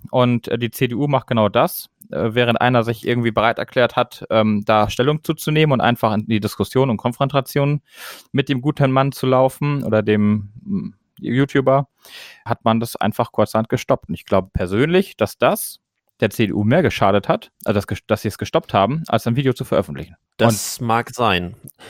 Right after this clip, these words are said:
Speaker 2: Hast du die Reaktion von der S P D, weil er hat ja neben der C D U auch so eine, so einen Rundumschlag,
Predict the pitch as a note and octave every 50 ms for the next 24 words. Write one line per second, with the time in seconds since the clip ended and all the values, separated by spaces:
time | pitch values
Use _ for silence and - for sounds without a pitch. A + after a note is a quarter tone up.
0 | - - - C3 - - D#3 C3+ A#2+ C3+ C3+ A#2+ C3 C3+ C3+ - - - - C#3+
1 | C3+ C#3 C3 - C#3 A2+ A2 - A#2 - - - D3+ D3+ D3 B2 B2+ A#2 G#2+ A2
2 | A2 A#2+ C3 - A#2 A#2 A2 G#2 G#2 - - A#2+ A#2 A2 A2+ A#2 A#2 A#2 G#2+ G#2+
3 | - - A#2+ A2 A2+ B2 A#2+ A#2+ G#2 G#2+ A2 - - B2 A2 A2 G#2+ G#2 G#2 G#2
4 | A2 - - A2 A2+ G#2+ G2+ - - G#2+ F#2+ - A2 A#2 A2 - A2+ G#2+ G#2 G2+
5 | - -